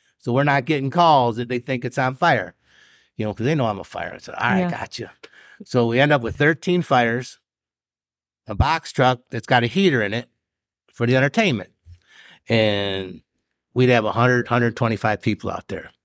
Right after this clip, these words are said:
Speaker 2: Wow.
Speaker 1: right? Like, four or five times a week when everybody else is dead,
Speaker 2: Mm-hmm.
Speaker 1: right? Budweiser shows up, wanna know why,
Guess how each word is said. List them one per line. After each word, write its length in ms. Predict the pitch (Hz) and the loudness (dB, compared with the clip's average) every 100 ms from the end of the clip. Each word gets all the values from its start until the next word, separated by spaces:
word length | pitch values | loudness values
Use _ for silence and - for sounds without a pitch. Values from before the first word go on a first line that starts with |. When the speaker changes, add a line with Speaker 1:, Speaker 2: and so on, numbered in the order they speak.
| _ _ _ | _ _ _
Speaker 2:
Wow. 120 | 175 | -4
Speaker 1:
right? 260 | 98 101 107 _ _ - _ _ | 0 0 -2 _ _ -20 _ _
Like, 240 | 101 92 _ _ | -6 -6 _ _
four 140 | 135 | 4
or 40 | 120 | 4
five 260 | 120 110 | 2 0
times 280 | 117 110 95 | 0 -2 -2
a 20 | |
week 180 | 107 - | -6 -6
when 140 | 107 117 | -4 0
everybody 380 | 160 143 135 | 2 2 4
else 220 | 127 127 104 | 2 2 -4
is 100 | 92 | -4
dead, 420 | 104 95 76 - _ _ - | 0 0 -2 -8 _ _ 0
Speaker 2:
Mm-hmm. 280 | 175 175 170 | 2 4 4
Speaker 1:
right? 180 | 202 175 170 151 | 4 4 4 4
Budweiser 500 | 151 139 131 117 113 | 4 4 4 2 0
shows 300 | 131 123 117 | 2 2 2
up, 120 | 110 | 0
wanna 240 | 113 117 | 0 2
know 100 | 113 | 2
why, 420 | 113 110 110 104 | 2 2 2 0